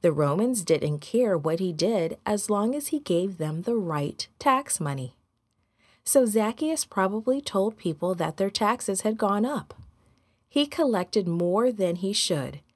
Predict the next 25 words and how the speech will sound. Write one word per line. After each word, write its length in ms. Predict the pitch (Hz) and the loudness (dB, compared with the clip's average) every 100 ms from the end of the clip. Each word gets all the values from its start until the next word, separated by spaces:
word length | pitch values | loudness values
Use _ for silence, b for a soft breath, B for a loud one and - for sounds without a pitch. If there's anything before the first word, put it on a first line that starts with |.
| _ _ | _ _
and 200 | - 143 | -4 -2
he 140 | 143 127 | -2 -6
kept 520 | - 285 147 - - | -2 2 2 0 -6
the 160 | 147 139 | -2 -2
extra 320 | 131 - 135 | -4 -6 -6
money 380 | 139 175 160 113 | -2 -2 -2 -4
for 280 | - - 131 | -10 -8 -8
himself. 760 | 127 104 - - 80 - - _ _ _ _ _ _ _ _ _ _ _ _ _ _ _ _ - | -6 -6 -6 0 0 0 -8 _ _ _ _ _ _ _ _ _ _ _ _ _ _ _ _ -4
One 360 | 202 226 339 | 2 4 2
day, 340 | 285 156 151 156 | -2 -2 -4 -4
Zacchaeus 640 | 175 185 214 294 311 - | 0 0 0 -4 -4 -4
heard 280 | 180 165 165 | 0 0 0
that 140 | 170 | -4
Jesus 520 | - 196 277 170 165 | 0 -2 -2 -4 -2
was 160 | 254 - | -2 -2
coming 300 | 156 147 160 | -4 -4 -2
to 120 | 240 | -2
Jericho. 720 | 220 233 277 262 - 139 131 - _ _ _ _ _ _ _ | 0 0 0 -4 -6 -8 -8 -14 _ _ _ _ _ _ _
He 280 | - 190 233 | -2 0 2
had 220 | 147 139 | -2 0
heard 220 | 151 143 | 0 0
a 100 | 139 | 0
lot 560 | 139 143 190 - - - | -2 0 0 0 -4 -12
about 320 | 143 113 - | -6 -6 -4
Jesus. 600 | - 147 143 85 - - | -4 -2 -4 -6 -8 -14